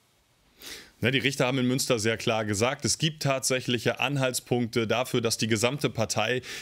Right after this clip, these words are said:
gegen die freiheitlich-demokratische Grundordnung arbeitet. Und deswegen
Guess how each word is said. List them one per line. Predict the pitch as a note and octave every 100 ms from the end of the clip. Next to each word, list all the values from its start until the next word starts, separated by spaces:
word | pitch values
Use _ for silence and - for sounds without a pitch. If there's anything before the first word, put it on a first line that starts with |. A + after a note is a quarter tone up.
| -
gegen | A#2 B2 D3+ D3
die | A#2 A2
freiheitlich-demokratische | A2+ A#2 A2+ A2 A2+ G#2+ - G#2 A#2 A2+ -
Grundordnung | G2 A2 A2+ - A2 A2 G#2 G2
arbeitet. | - - B2 C3 C#3 D3 D#3+ - G#3 -
Und | C3 B2 A#2+
deswegen | B2+ - C#3 C#3